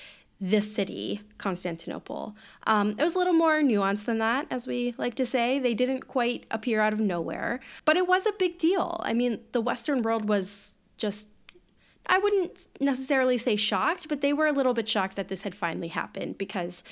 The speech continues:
you know, Constantinople was essentially Rome at that point, and it had fallen to the so-called infidels. So today we're going to talk a little bit more about the man who led this effort, uh, Sultan Mehmed the Second, also known as Mehmed the Conqueror.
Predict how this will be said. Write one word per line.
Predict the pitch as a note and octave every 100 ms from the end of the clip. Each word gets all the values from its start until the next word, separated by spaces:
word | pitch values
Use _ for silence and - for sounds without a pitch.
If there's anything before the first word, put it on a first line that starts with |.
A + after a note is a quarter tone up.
| - -
you | G3+
know, | F3
Constantinople | - A3 G#3+ G#3+ G#3+ G3 G3 F#3
was | F3+ E3+ - - - - - -
essentially | G#3 A3+ G#3+ G#3+
Rome | F#3+ G3 F#3+ F#3+ G3
at | G3+
that | F#3+ -
point, | F#3+ F3+ F3+ -
and | F#3+ F3 F3 F3+ - - - _ _ -
it | G#3
had | F#3+ G3+
fallen | F#3+ F#3 F#3
to | G3+
the | F#3
so-called | F3 E3+ E3 E3 E3+
infidels. | F#3 F#3 G#3 - - - A3+ - - - - - -
So | D#4+ D#4
today | C#4 D4+ F4
we're | F4+
going | E4 D4
to | C#4
talk | C4
a | B3
little | A3 A3
bit | A3 G3
more | F#3+ F#3
about | F3+ F#3+ F3+
the | F#3
man | F3+ F3+ F3+
who | - G3+
led | F3+ F#3+ D#4 E4 A3+
this | G#3 G3+
effort, | G3+ F3 F#3 F3+ E3+ - - - -
uh, | F#3+ F#3
Sultan | F3+ A#3+ A#3 A#3+ G3+
Mehmed | G3 G3+ F#3+ F#3
the | F3+
Second, | - F3+ - - - - -
also | F#3+ G3
known | F#3+ F3 E3+
as | - E3+ -
Mehmed | E3+ D3+ -
the | -
Conqueror. | - - - - - -